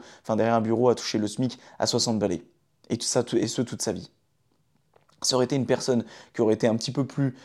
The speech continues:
euh, comment dire, euh, bah, qui en aurait valu la peine, en fait, d'accord ? Qui aurait réussi vraiment, réellement dans la vie, qui aurait entrepris des choses. Là, j'aurais écouté, là, j'aurais pris des notes,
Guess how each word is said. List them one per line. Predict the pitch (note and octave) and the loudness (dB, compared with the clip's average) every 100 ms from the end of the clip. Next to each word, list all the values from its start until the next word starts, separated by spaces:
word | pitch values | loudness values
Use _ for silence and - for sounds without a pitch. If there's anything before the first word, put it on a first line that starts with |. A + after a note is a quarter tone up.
| - - | -18 -2
euh, | G#2+ G2+ G#2+ G#2 | 2 2 2 0
comment | G#2+ G#2+ | -2 -2
dire, | G#2+ - _ _ - | -4 -6 _ _ -6
euh, | A2 G2+ G2 G2 F#2+ D#2+ | -4 -2 -4 -8 -10 -2
bah, | G#2 | -2
qui | G#2+ - - | -2 -4 0
en | A#2 | 2
aurait | A2+ B2 | 4 4
valu | C#3 D#3 | 4 6
la | C3+ | 4
peine, | - E3+ C3 | 6 6 6
en | A2 | 2
fait, | A2 - - - | -4 -6 -14 -10
d'accord ? | G2+ A2 - - - - | 0 2 2 -8 -14 0
Qui | |
aurait | A#2+ A#2 | 2 4
réussi | B2+ C#3 - C#3+ | 4 2 2 0
vraiment, | G2+ G#2+ G2+ | 0 -2 -2
réellement | A#2 A#2 B2 | 0 2 0
dans | A2 | -2
la | |
vie, | A#2+ | -4
qui | - | -6
aurait | E2 | -6
entrepris | A2 C3+ - A#2+ | -4 -4 -4 -2
des | |
choses. | G#2 C#3 - - - | 0 -2 -2 -8 -2
Là, | A#2 D3 C3+ | 4 6 6
j'aurais | B2 G#2 | 2 0
écouté, | G#2 - G#2 - - | -2 -6 -6 -8 -2
là, | C3 D3+ D3 | 4 8 8
j'aurais | A#2+ A2+ | 6 2
pris | A#2+ | 2
des | G#2+ | 0
notes, | G2 F#2+ | 0 -4